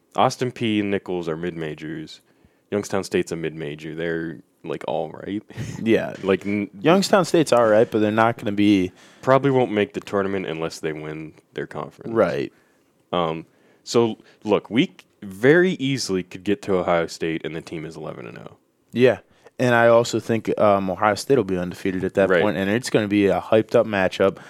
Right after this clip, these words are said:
Speaker 2: I think both teams will be in the
Speaker 1: Yeah.
Speaker 2: top twenty-five by then.
Speaker 1: Mm-hmm.
Speaker 2: I think E S P N will probably be covering it.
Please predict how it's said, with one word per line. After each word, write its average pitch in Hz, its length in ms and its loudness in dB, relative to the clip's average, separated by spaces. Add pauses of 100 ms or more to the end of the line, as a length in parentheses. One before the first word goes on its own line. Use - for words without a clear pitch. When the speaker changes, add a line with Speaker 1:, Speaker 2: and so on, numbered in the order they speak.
(180)
Speaker 2:
I - 80 -8
think 95 180 -6
both 104 220 2
teams 117 240 -6
will 110 80 -6
be 110 100 0
in 113 80 -2
the 107 80 -2
Speaker 1:
Yeah. 80 60 -4
Speaker 2:
top 110 240 2
twenty-five 107 560 0
by 90 160 4
then. 90 260 -2
Speaker 1:
Mm-hmm. 90 200 -8 (300)
Speaker 2:
I 95 40 -8
think 95 240 -12
E 98 120 2
S 117 140 2
P - 220 -4
N 127 120 2
will 135 80 2
probably 139 280 4
be 127 80 -6
covering 110 520 2
it. 90 200 -2